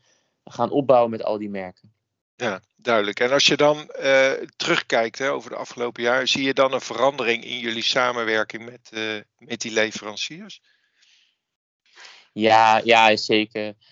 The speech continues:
Speaker 1: De professionalisering aan onze zijde is natuurlijk steeds, eh, meer geworden. Maar ook aan de andere zijde moet ik zeggen dat daar ook steeds meer, eh, professionalisering, eh,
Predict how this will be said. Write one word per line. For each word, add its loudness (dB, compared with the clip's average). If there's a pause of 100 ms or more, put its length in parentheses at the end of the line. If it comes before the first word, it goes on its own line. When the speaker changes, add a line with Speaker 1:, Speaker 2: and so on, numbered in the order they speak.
(140)
Speaker 1:
De 0
professionalisering -6
aan -6
onze -12
zijde -2
is -14
natuurlijk -14
steeds, -6
eh, -8
meer -2
geworden. -8 (340)
Maar 0
ook 2
aan -6
de -10
andere -8
zijde -6
moet -14
ik -16
zeggen -10
dat -12
daar -2
ook -8
steeds -8
meer, -8
eh, -6 (120)
professionalisering, -6
eh, -12